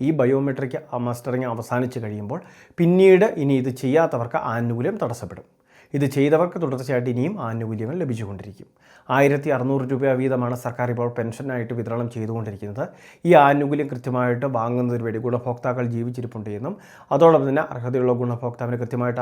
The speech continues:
ആനുകൂല്യങ്ങൾ, ഏഹ്, ലഭിക്കുന്നുണ്ട് എന്നൊക്കെ സ്ഥിരീകരിക്കുന്നതിന് വേണ്ടിയാണ് ഈ ഒരു ബയോമെട്രിക് അപ്ഡേഷൻ സർക്കാർ നിർബന്ധമാക്കിയിരുന്നത്. മൂന്ന് മാസങ്ങളോളം ഇതിന് സമയം അനുവദിക്കുകയും ചെയ്തിട്ടുണ്ടായിരുന്നു. ഇതാണ് ഇപ്പോൾ സെപ്റ്റംബർ മാസം പത്താം തീയതിയോടെ അവസാനിക്കുന്നത്. മൂന്നാമത്തെ മറ്റൊരു പ്രധാനപ്പെട്ട അറിയിപ്പ്,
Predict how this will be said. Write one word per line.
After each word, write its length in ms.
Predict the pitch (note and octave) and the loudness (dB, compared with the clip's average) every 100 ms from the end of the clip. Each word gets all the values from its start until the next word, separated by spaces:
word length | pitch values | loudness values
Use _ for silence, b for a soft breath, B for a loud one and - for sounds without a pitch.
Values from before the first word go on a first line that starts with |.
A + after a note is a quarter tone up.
| A#2+ | -2
ആനുകൂല്യങ്ങൾ, 520 | B2 B2 B2 B2 D3 - | -2 -2 -2 -2 -6 -6
ഏഹ്, 100 | C3 A#2 | -4 -2
ലഭിക്കുന്നുണ്ട് 480 | B2 C#3+ D#3 C#3 B2 B2 | -2 -2 -2 -2 0 0
എന്നൊക്കെ 260 | B2 A#2+ - | -2 -8 -8
സ്ഥിരീകരിക്കുന്നതിന് 640 | C#3 C3+ C#3 C3+ C3+ C3+ C3 | -2 0 2 0 -2 -2 -2
വേണ്ടിയാണ് 340 | A2+ G#2+ A#2 G3+ B B B F3+ | -4 -4 -6 -8 B B B 4
ഈ 60 | F3 | 6
ഒരു 100 | C#3+ | 6
ബയോമെട്രിക് 500 | B2 C3 C#3 C3+ C3+ A2+ | 2 2 0 0 -2 -2
അപ്ഡേഷൻ 300 | A2+ A2 G3+ C#3+ | -2 -4 -8 -8
സർക്കാർ 260 | A#2+ B2 A#2 | -6 -4 -4
നിർബന്ധമാക്കിയിരുന്നത്. 760 | A#2 A2+ A2+ A2+ A2+ A2+ G#2 G2 - b b _ | -4 -4 -4 -6 -8 -8 -10 -12 -18 b b _
മൂന്ന് 220 | D3 E3+ D#3+ | 2 4 4
മാസങ്ങളോളം 500 | C3 B2 C3 C3 C3+ C3+ | 2 0 -4 -2 0 -2
ഇതിന് 180 | B2 A#2 A#2 | -6 -6 -6
സമയം 220 | A#2+ G#3 B2+ | -6 -4 -4
അനുവദിക്കുകയും 480 | A#2 A2+ A2 A2+ A2+ | -4 -4 -4 -6 -4
ചെയ്തിട്ടുണ്ടായിരുന്നു. 600 | G#2+ G#2+ G#2 G2+ G2 G2+ - D3+ | -6 -6 -6 -6 -8 -12 -8 0
ഇതാണ് 260 | D3+ B2 C3+ B2+ | 2 2 0 -4
ഇപ്പോൾ 180 | B2+ A#2+ A#2 | -4 -8 -8
സെപ്റ്റംബർ 320 | - A#2 A#2 A2+ | -8 -6 -6 -8
മാസം 180 | A#2 A2 | -10 -12
പത്താം 260 | A#2 C#3+ C#3 | -8 -6 -4
തീയതിയോടെ 300 | A#2+ A2 D3+ - | -6 -6 -8 -8
അവസാനിക്കുന്നത്. 640 | A2+ G2+ G#2+ G2+ F#2 F#2+ F#2+ _ F3+ | -10 -10 -10 -10 -12 -14 -16 _ 4
മൂന്നാമത്തെ 420 | F#3 F#3+ F#3+ F#3 F#3+ D#3+ | 6 8 6 4 4 2
മറ്റൊരു 240 | D3 D#3+ | 2 0
പ്രധാനപ്പെട്ട 380 | C#3 C#3 C#3 C3+ C3+ | 2 2 2 0 0
അറിയിപ്പ്, 260 | C3 B2+ | 0 -2